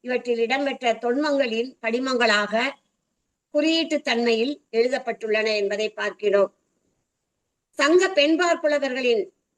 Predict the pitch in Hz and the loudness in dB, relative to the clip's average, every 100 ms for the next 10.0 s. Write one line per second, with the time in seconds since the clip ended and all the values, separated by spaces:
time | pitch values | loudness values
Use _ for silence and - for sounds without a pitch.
0 | _ 254 254 285 254 233 247 269 285 233 | _ -8 -4 -2 -2 -2 0 2 2 -2
1 | 226 220 269 _ _ _ _ _ 240 262 | -2 -2 -4 _ _ _ _ _ -6 -2
2 | 294 359 370 359 349 349 _ _ _ _ | -2 -2 -2 -2 -4 -6 _ _ _ _
3 | 247 262 285 269 247 240 285 - - 233 | -8 -4 -4 -4 -4 -4 -4 -10 -12 -6
4 | 226 220 190 _ _ _ _ - 320 349 | -4 -4 -4 _ _ _ _ -6 -6 -2
5 | 320 294 269 262 262 226 247 220 220 269 | -4 -2 -2 -4 -8 -8 -4 -2 -2 -2
6 | 302 226 220 - - 226 220 226 208 202 | -2 -2 -4 -8 -8 -2 0 0 0 0
7 | 196 190 185 185 - _ _ _ _ _ | 0 0 0 -2 -6 _ _ _ _ _
8 | _ _ _ - 339 320 302 294 277 262 | _ _ _ -6 0 2 4 6 4 2
9 | 262 285 330 302 - 226 208 - 214 | -2 0 0 0 -2 -4 -6 -2 -4